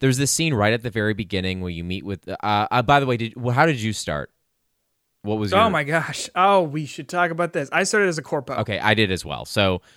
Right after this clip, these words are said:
Speaker 1: th-,
Speaker 2: Yeah.
Speaker 1: this will at least be, like, you can, like, you, you'll see what I saw. But, like, how you get into your boss's car and then you're
Speaker 2: <laughs>
Speaker 1: going
Speaker 2: And it
Speaker 1: out
Speaker 2: drives
Speaker 1: in the
Speaker 2: you
Speaker 1: world,
Speaker 2: around.
Speaker 1: and it drives you around really slow.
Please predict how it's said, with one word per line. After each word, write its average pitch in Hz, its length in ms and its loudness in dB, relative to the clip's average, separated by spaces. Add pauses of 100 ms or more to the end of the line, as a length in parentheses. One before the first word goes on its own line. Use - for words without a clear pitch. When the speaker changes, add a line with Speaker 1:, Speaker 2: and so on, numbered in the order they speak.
(120)
Speaker 1:
th-, 151 140 0
Speaker 2:
Yeah. 175 100 -2
Speaker 1:
this 147 120 4
will 165 120 2
at 135 100 2
least 123 340 -2
be, 104 260 0
like, 95 300 -12
you 98 80 -20
can, 90 360 -18 (260)
like, 85 300 -8 (880)
you, 123 200 -4
you'll 127 160 -2
see 131 260 0
what 95 200 -2
I 90 100 0
saw. 69 320 -8 (440)
But, 135 100 0
like, 127 160 2
how 123 120 0
you 127 220 0
get 131 300 2
into 117 760 -2
your 98 380 0
boss's 104 880 -2
car 82 640 -2 (240)
and 104 140 -4
then 104 140 -2
you're 98 100 -2
Speaker 2:
<laughs> - 100 -12
Speaker 1:
going 117 240 0
Speaker 2:
And - 80 0
it - 20 4
Speaker 1:
out 113 140 4
Speaker 2:
drives 220 340 4
Speaker 1:
in 233 60 2
the 233 100 4
Speaker 2:
you - 60 2
Speaker 1:
world, - 40 0
Speaker 2:
around. 226 460 0 (100)
Speaker 1:
and 117 120 -2
it 120 100 -2
drives 139 500 0
you 151 80 -2
around 127 440 0
really 135 200 0
slow. 135 680 -2